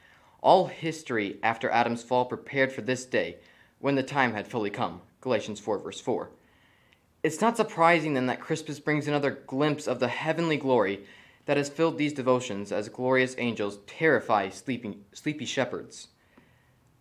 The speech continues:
But after those angels announced that the great joy of the Savior and Messiah's birth,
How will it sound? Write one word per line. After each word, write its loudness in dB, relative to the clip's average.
But 2
after 4
those 2
angels 0
announced 2
that -4
the -10
great 0
joy 2
of -8
the -6
Savior 0
and -4
Messiah's 2
birth, -4